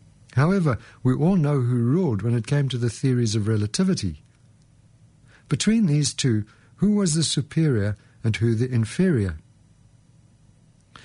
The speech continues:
It may be a bit of a silly example, but it shows how a person might be high up in one context, but not much top in another. I'm sure you can think of more fitting examples in your own experience.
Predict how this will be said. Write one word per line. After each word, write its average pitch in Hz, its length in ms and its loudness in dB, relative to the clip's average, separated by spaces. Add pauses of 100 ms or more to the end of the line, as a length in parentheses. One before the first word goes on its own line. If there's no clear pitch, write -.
(160)
It 160 140 2
may 233 160 2
be 214 140 2
a 180 80 2
bit 151 160 2
of 151 100 2
a 151 80 2
silly 139 300 0
example, 123 600 0 (340)
but 156 120 0
it 165 120 0
shows 175 400 0
how 151 200 0
a 175 60 2
person 151 560 0 (240)
might 180 240 0
be 214 100 2
high 156 360 0
up 151 180 -2
in 123 160 0
one 185 220 2
context, 107 680 -4 (380)
but 131 160 -2
not 185 260 0
much 135 340 -2
top - 380 -2
in 123 180 -2
another. 113 440 0 (1200)
I'm 123 100 0
sure 175 240 2
you 139 100 2
can 131 140 0
think 135 240 -2
of 127 100 0
more 123 200 0
fitting 135 320 0
examples 127 600 0
in 120 60 0
your 113 180 -2
own 117 160 0
experience. 110 720 -2